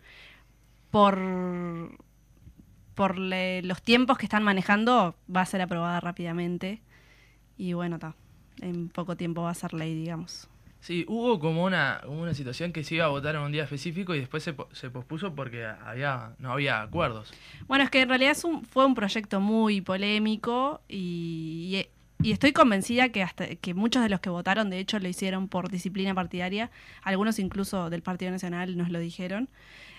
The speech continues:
Speaker 2: Ujú.
Speaker 1: Eh, y porque era una de las condiciones que ponía Cabildo para votar hoy, eh, la reforma, básicamente.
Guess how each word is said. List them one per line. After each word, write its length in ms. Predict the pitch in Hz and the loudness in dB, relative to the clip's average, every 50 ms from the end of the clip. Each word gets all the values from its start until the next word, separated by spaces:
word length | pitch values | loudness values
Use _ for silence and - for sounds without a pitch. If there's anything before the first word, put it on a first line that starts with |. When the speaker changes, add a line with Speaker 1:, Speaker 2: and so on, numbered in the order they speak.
| _ - | _ -6
Speaker 2:
Ujú. 60 | - | -2
Speaker 1:
Eh, 580 | 196 180 175 175 175 170 170 170 165 165 - - _ | 0 2 2 2 0 -2 -4 -6 -6 -8 -10 -12 _
y 180 | - - 208 196 | -8 -4 -4 -4
porque 380 | 165 - - 190 185 180 196 190 | -4 -2 -2 -2 -2 0 0 2
era 140 | 196 196 | 2 4
una 140 | 202 196 196 | 4 4 4
de 40 | 190 | 2
las 120 | 180 180 | 2 0
condiciones 500 | - - 185 180 175 170 - 190 185 180 | 0 0 0 2 2 2 0 0 0 0
que 80 | - 180 | -2 -4
ponía 260 | 180 170 180 180 180 | -6 -4 -4 -4 -4
Cabildo 400 | 175 - 170 180 175 190 185 190 | -4 -4 -4 -4 -4 -2 -4 -4
para 220 | 196 185 180 170 170 | -4 -4 -6 -4 -6
votar 300 | 170 170 - 180 175 175 | -6 -6 -6 -4 -4 -4
hoy, 440 | 175 175 175 175 165 160 160 196 - _ _ _ _ _ _ _ | -4 -4 -4 -4 -4 -6 -8 -10 -14 _ _ _ _ _ _ _
eh, 140 | - 190 185 | -10 -8 -6
la 140 | 185 170 165 | -6 -6 -6
reforma, 500 | 156 156 - - 170 165 170 185 202 240 - - - | -6 -8 -8 -8 -8 -6 -4 -4 -6 -6 -8 -10 -8
básicamente. 680 | 170 170 - - - 170 160 165 175 175 - 196 226 | -8 -8 -8 -8 -10 -8 -6 -4 -4 -4 -4 -6 -10